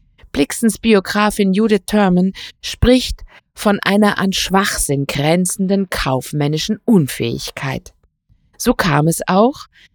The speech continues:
dass Brohr in Afrika mit Geld, das Karen Blixens Mutter mittels einer Hypothek auf Rungstedt Lund einbrachte,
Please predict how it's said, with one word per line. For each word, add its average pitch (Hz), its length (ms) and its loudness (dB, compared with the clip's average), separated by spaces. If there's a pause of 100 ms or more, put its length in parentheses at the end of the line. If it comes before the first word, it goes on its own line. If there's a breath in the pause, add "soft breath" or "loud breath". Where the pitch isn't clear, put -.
(160)
dass 196 220 0
Brohr 262 380 4
in 190 120 -2
Afrika 196 760 -2 (580)
mit 190 260 0
Geld, 190 480 2
das - 220 0
Karen 196 400 0
Blixens 220 480 -2
Mutter 208 460 2 (120)
mittels 226 460 2
einer 196 240 2
Hypothek 196 680 2
auf 175 200 0
Rungstedt 208 480 0
Lund 160 300 2
einbrachte, 202 840 0